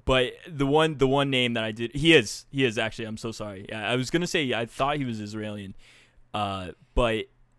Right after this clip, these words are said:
also Denny Avdia is what I, I was like. I wanna say they just drafted somebody into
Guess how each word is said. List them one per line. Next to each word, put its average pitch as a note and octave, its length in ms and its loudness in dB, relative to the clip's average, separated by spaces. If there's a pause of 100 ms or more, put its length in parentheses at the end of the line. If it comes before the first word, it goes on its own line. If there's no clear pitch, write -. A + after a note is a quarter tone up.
(380)
also B2 540 0
Denny B2 440 -6 (240)
Avdia G#2+ 540 -6 (140)
is A2 260 -14
what A#2 180 -6
I, A2 380 -4
I C#3 60 2
was C3 120 -6
like. C#3 120 -4
I B2+ 100 -2
wanna B2+ 400 -6
say D3 160 -6
they A2+ 120 -6
just A2+ 360 -8
drafted A2+ 400 -8
somebody F#2+ 560 -14
into G#2 400 -12